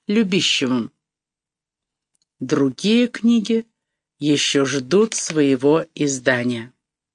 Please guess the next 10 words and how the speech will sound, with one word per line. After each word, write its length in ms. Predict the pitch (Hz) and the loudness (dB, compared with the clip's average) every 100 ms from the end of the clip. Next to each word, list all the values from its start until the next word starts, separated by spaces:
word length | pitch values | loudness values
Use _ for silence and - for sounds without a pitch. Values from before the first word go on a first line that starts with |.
| _ _ - _ _ _ _ _ _ _ _ _ _ _ _ _ _ - - _ _ | _ _ -20 _ _ _ _ _ _ _ _ _ _ _ _ _ _ -14 -14 _ _
К 120 | - | -8
сохраняемой 800 | - 247 - 262 269 302 294 277 | 0 2 4 4 6 6 6 6
у 120 | 233 254 | 6 6
меня 240 | 247 247 | 6 6
рукописи 480 | 262 262 233 226 233 | 2 2 0 0 0
первой 460 | 202 247 226 233 | 2 2 4 2
книги 560 | 220 208 220 208 233 240 - _ _ _ _ _ _ _ _ _ | 2 2 2 2 0 -2 -6 _ _ _ _ _ _ _ _ _
приложено 880 | 220 240 240 254 214 240 226 226 - _ _ _ _ _ _ _ | 2 4 6 4 4 4 4 2 -4 _ _ _ _ _ _ _
на 300 | 190 202 214 | 0 2 2
отдельном 1000 | 214 175 160 226 220 190 180 165 156 151 | 2 0 0 4 6 4 4 2 2 -2